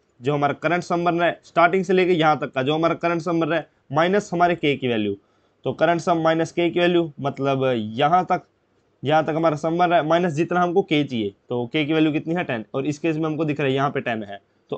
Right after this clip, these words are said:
अगर ये हमने माइनस करके देखा, ऐसा कुछ हमारा, अभी तो हमको दिख रहा है यहाँ पे कि हमारा ये सम है, ये हमारा के के इक्वल है, but हमको, अ, हमारे क्वेश्चन के अंदर तो नहीं पता होगा हमारा कौन सा सब एरे में सम के है। तो हमने ऐसे करके देखेंगे, जो हमारा करंट सम है माइनस के,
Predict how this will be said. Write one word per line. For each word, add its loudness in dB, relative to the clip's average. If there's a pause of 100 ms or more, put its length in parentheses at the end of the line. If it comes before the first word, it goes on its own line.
अगर 4
ये 4
हमने 0
माइनस 0
करके -2
देखा, -2 (680)
ऐसा 2
कुछ 0
हमारा, 6
अभी 4
तो 2
हमको 2
दिख 0
रहा 2
है 4
यहाँ 4
पे -2
कि -4
हमारा 2
ये 2
सम -2
है, -2 (280)
ये 2
हमारा 2
के -2
के 0
इक्वल 0
है, 4
but 0
हमको, -2
अ, -2
हमारे 4
क्वेश्चन -4
के 0
अंदर 0
तो -2
नहीं 0
पता -2
होगा 2
हमारा 0
कौन -4
सा -12
सब -2
एरे 0
में -4
सम -6
के -2
है। -6 (300)
तो -2
हमने -2
ऐसे 2
करके -2
देखेंगे, -6 (120)
जो -4
हमारा -2
करंट -2
सम -2
है -6 (140)
माइनस -4
के, -4